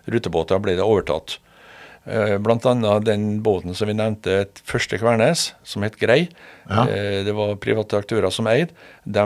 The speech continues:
Speaker 1: godtok ikke taksten, så de, eh, var et selskap som drev parallelt da med M F R
Speaker 2: Ja.
Speaker 1: etterpå.
Speaker 2: Ja.
Speaker 1: En tid.
Speaker 2: Før
Speaker 1: Til
Speaker 2: båten
Speaker 1: slutt.
Speaker 2: forsvant.
Speaker 1: Ja, og M R F, eller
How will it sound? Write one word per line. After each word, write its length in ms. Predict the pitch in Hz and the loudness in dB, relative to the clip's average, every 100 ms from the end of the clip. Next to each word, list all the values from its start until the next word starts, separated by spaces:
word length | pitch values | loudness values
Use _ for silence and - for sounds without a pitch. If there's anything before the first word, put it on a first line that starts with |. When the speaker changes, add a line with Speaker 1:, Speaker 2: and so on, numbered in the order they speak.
| 113 | 2
Speaker 1:
godtok 420 | 131 117 - 82 | 0 -2 -4 -6
ikke 380 | 90 95 101 113 | -4 0 2 2
taksten, 440 | - 107 - 196 202 - - | 2 0 0 0 -2 -10 -14
så 220 | - 110 | -4 -2
de, 320 | 104 104 135 | 0 -2 0
eh, 240 | 147 143 143 | 0 0 -4
var 360 | 131 139 143 | -6 -2 0
et 60 | 127 | 0
selskap 360 | 170 143 92 85 | 0 0 -2 -2
som 160 | 110 | -2
drev 300 | 110 87 90 - _ - - | 0 0 0 -4 _ -20 -14
parallelt 480 | - 110 98 76 - | -4 0 2 0 0
da 140 | 92 | -2
med 320 | 92 90 87 80 - | -2 -2 -4 -6 -6
M 160 | 92 90 | -2 0
F 280 | - - 78 | 0 0 -4
R 120 | 76 - - | -6 -10 -10
Speaker 2:
Ja. 80 | |
Speaker 1:
etterpå. 300 | - 101 78 - _ 120 | -8 -4 -4 -6 _ -6
Speaker 2:
Ja. 100 | - - | -6 0
Speaker 1:
En 140 | 117 | -2
tid. 300 | - 92 - - _ - | 2 -2 -2 -12 _ 4
Speaker 2:
Før 140 | 135 | 6
Speaker 1:
Til 80 | 123 | 6
Speaker 2:
båten 200 | 104 98 | 4 2
Speaker 1:
slutt. 140 | 110 | 2
Speaker 2:
forsvant. 220 | 101 95 101 - - | 2 2 0 -8 -12
Speaker 1:
Ja, 140 | - 127 | 4 6
og 500 | 127 135 123 123 117 | 6 6 6 4 2
M 120 | 117 | 0
R 100 | 113 | 0
F, 200 | 104 - | -2 -4
eller 440 | 117 113 113 110 | -2 0 2 2